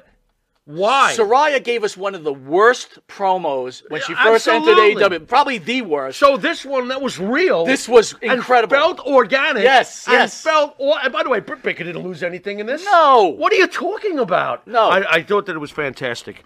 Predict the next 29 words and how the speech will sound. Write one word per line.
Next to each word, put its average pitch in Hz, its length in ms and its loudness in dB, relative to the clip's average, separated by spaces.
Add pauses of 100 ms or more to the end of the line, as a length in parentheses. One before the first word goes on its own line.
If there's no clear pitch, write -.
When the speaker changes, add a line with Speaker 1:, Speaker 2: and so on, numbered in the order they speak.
(540)
Speaker 1:
That's 240 200 2
overthinking, 190 580 -6
man. 127 360 -10
And, 156 140 -8
you 160 60 -6
know, 170 80 -6
why 170 200 -2
is 320 80 -10
he 415 100 -6
bitching 311 440 -12
about 320 320 -10
that? 330 320 -6 (240)
Speaker 2:
Because, 175 320 0
Speaker 1:
I, 165 60 4
I'm 165 40 6 (280)
not 196 80 4
understanding 233 480 -6
Speaker 2:
because 180 340 0
Speaker 1:
this. 185 80 -8
Speaker 2:
it's - 80 -14
that 170 240 0
old 165 420 2
school 175 400 -4
mentality, 160 920 -2
and 139 100 -12
it's - 180 -12
like, 151 220 -2 (400)
things 214 420 0
change. 185 640 -8